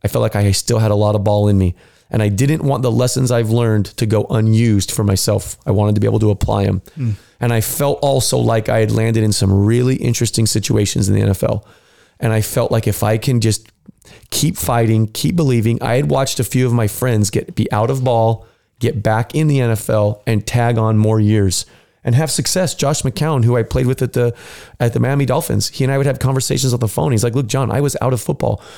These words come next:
Speaker 1: I was playing in the U F L. I was coaching high school football, unsure if any football was left. And I tagged on this many more years. I signed, you know, to more teams. I had more starts the back half." And I'm like,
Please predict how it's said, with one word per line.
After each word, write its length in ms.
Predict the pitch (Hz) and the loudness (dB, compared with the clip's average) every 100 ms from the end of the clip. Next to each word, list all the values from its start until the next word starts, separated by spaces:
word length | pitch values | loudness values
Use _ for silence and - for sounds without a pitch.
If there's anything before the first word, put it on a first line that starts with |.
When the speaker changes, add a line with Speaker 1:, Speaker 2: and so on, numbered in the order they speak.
| - | -6
Speaker 1:
I 40 | - | -4
was 100 | 135 | -4
playing 320 | - 143 139 | -4 -2 0
in 80 | 135 | 2
the 80 | 131 | 2
U 140 | 131 | 0
F 160 | 117 143 | 0 0
L. 260 | 131 101 - - | -2 -2 -8 -8
I 60 | - | -2
was 120 | 151 | -2
coaching 440 | - - 160 147 117 | -2 -2 -2 0 0
high 180 | 123 | 0
school 200 | 120 - | -2 -2
football, 460 | 107 120 107 107 104 - _ - | -4 -2 -2 -2 -4 -12 _ -4
unsure 500 | 156 165 - 160 147 | 0 0 0 0 -2
if 120 | - | -2
any 180 | 139 143 | 0 0
football 340 | - 143 127 | 0 -2 0
was 160 | 120 104 | 0 2
left. 380 | 117 104 - - - _ _ _ _ | 2 0 -4 -12 -20 _ _ _ _
And 160 | 139 139 | -8 -4
I 160 | 147 151 | -2 -2
tagged 420 | - 147 143 139 | 0 0 0 0
on 220 | 139 123 | 0 0
this 200 | 139 - | 0 0
many 200 | 143 143 | 0 0
more 220 | 139 143 | 2 2
years. 340 | 131 147 131 - - | 2 2 2 -2 -4
I 120 | 139 | -4
signed, 500 | - 139 135 135 117 - - - | -2 0 0 0 -2 -8 -20 -6
you 80 | 139 | -2
know, 140 | 127 | 0
to 160 | 117 - | 0 0
more 240 | 123 147 | 2 2
teams. 360 | 131 - 151 127 | 0 0 0 0
I 120 | - | 0
had 140 | 160 139 | 0 2
more 340 | 127 139 156 | 2 2 2
starts 760 | 131 - - 147 165 - - - - _ | 0 -2 -2 0 0 -2 -6 -6 -14 _
the 80 | - | -4
back 320 | 110 131 127 | -2 0 -2
half." 480 | - 131 147 110 - - _ _ _ _ _ | -2 0 0 -4 -8 -16 _ _ _ _ _
And 140 | 127 120 | -2 0
I'm 120 | 127 | 0
like, 280 | 131 123 | 0 -4